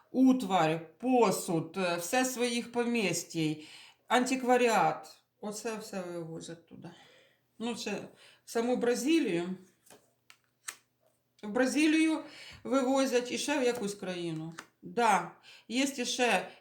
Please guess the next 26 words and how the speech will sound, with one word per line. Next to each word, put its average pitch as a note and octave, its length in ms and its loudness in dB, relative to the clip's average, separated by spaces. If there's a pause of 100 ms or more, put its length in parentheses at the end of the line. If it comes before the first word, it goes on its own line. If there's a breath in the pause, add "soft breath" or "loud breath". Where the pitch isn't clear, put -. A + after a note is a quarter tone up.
як A3 220 -2
мінімум A3 640 0
три A3 220 -4
країни, G#3+ 800 -2
куди A3 300 0
вони G#3+ 500 -4
вивозять. E3 580 -8
Вивозять C4 840 0
і A3 120 -6
по A#3+ 140 -2
імператору A#3 640 -2
дуже G3 240 -4
багато F#3 380 -4
готівки, G3 580 -6 (280 loud breath)
а F#3 80 -8
по G3 120 -4
дев'ятки G#3+ 460 -2
пентаклів F#3+ 600 -2
дуже-дуже F#3+ 580 -6
багато, F3 880 -4 (440 loud breath)
е, E3+ 280 -4 (500)
то, F#3+ 100 -4
що F#3 140 -8
я E3+ 100 -4
перелічила, E3 720 -6
е, - 360 -12